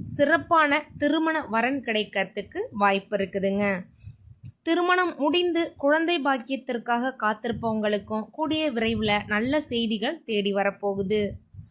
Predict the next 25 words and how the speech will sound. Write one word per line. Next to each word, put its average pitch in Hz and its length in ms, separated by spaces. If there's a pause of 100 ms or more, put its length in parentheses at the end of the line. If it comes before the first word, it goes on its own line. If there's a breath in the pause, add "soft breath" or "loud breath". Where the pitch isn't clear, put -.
(100)
சூரியன் 320 640
ஆறாம் 285 460
வீட்டுல 247 400
அமர்ந்திருக்கிறதுனால, 214 1200
நோய் 285 320
பாதிப்புகள் 220 680
உங்களை 202 360
விட்டு 208 280
நீங்கும். 208 540
உங்களுடைய 247 540
வாழ்க்கையில 302 500
ஏற்பட்டிருந்த 240 800
சிக்கல்கள் 277 640
எல்லாமே 233 500
ஒரு 208 220
முடிவுக்கு 269 600
வரப்போகுது 202 520
இந்த 226 280
புரட்டாசி 202 560
மாதத்துல. 196 580 (1120 loud breath)
மாணவர்களுக்கு 294 880
நல்ல 254 320
செய்தி 254 400
தேடி 226 320
வருங்க. 202 460